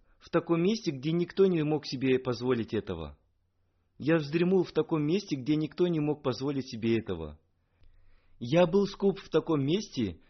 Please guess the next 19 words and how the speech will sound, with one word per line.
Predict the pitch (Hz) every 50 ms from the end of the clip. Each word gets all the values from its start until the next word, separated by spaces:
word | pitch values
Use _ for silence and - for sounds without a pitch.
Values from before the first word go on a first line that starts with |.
| _ _ -
где | 120 120 120 170 170
никто | 185 180 - - 202 202
не | 190 175
мог | 160 160 165 160 165
позволить | - 147 131 147 143 160 156 143 -
себе | - 131 123 127 120
быть | 113 131 120 -
скупым». | - - - 110 - 127 113 95 82 78 - _ _ _ _ _ _ _ _ _ _ _ _ _ _ _ _ _ _ _ _ _ _ _ _ _ _ _ _ _ _ _ _ _ _ _ -
Когда | - 143 143 156 175 190 202
его | 208 190 196 185
попросили | 190 190 185 - 190 190 - - 190 180
рассказать | 175 165 160 - - 175 165 180 180 175 165
об | 151 131 160
этих | 175 170 175 147 -
своих | - - 151 156 156 147 -
трёх | - 156 156 147
состояниях, | - - 139 - - - 131 135 147 165 180 165 139 - 139
он | 147 143
сказал: | - - 156 135 117 131 120 98 82 -